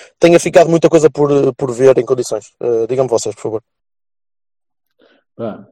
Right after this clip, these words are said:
Speaker 2: eh, eu, a única coisa que, que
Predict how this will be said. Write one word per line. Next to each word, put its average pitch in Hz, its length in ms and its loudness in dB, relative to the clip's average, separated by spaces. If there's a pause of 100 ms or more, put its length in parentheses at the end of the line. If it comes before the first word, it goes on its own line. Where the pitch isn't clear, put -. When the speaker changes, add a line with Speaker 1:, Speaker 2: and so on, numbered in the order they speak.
(280)
Speaker 2:
eh, 95 340 -14 (340)
eu, 98 160 -10
a 110 160 -2
única 123 360 -8
coisa 117 320 -6
que, - 360 -16 (400)
que - 300 -16